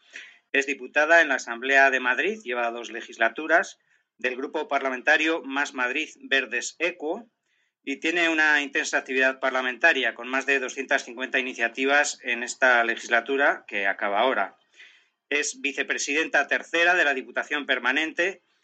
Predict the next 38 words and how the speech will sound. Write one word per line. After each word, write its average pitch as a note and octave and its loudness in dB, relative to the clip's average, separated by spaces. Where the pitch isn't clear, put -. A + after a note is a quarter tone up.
y D#3+ -4
portavoz D3+ -4
en C#3+ -2
la B2+ -2
Comisión B2+ -4
de C#3 2
Participación, C3+ -4
portavoz B2 -8
adjunta D3 0
en C3 -8
la A#2+ 0
Comisión C3+ -4
de C3+ 2
Estudio C3+ -4
para A#2 0
abordar A2+ 0
el A2+ -2
reto C3+ -2
demográfico B2 0
y B2 -2
la A#2+ 0
despoblación A#2+ -2
en A#2+ -2
la A#2+ 2
Comunidad A#2+ 2
de A#2+ 2
Madrid, C3+ 0
es - -8
un A#2 -16
problema A#2 -4
que A2 -12
nos G#2+ -10
afecta B2 -8
también A#2 -2
en G#2+ -10
Castilla A2+ -4
y G#2+ -2
León, C#3+ -2